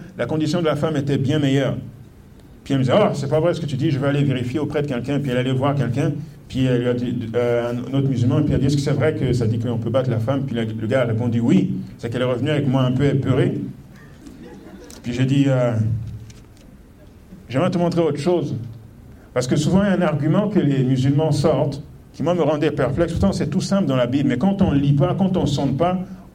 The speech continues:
on a l'impression qu'on n'a pas la réponse. Mais c'est très simple. Dans Actes chapitre trois, au verset vingt-deux, c'est écrit,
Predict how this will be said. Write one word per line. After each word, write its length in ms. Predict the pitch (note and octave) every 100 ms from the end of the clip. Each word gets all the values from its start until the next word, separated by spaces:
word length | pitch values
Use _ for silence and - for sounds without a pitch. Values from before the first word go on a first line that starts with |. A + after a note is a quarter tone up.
| -
on 80 |
a 80 | D3
l'impression 360 | D#3+ D#3+ C#3+ G3
qu'on 120 | E3+
n'a 120 | D3
pas 180 | C#3+ D#3
la 100 | C#3+
réponse. 560 | B2 A#2+ C3+ - - -
Mais 80 | A2+
c'est 160 | C#3+
très 200 | - E3+
simple. 260 | D3 E3 C#3+ - - - - - - - - B2+
Dans 120 | C#3
Actes 200 | F3+ F#3
chapitre 400 | - C#3+ C#3+ C#3
trois, 300 | - C#3 D3 - - - - - -
au 60 |
verset 340 | C3 D3 - D#3
vingt-deux, 520 | C3+ B2+ B2+ C#3 -
c'est 220 | - C3+
écrit, 400 | C#3+ - F#3 G3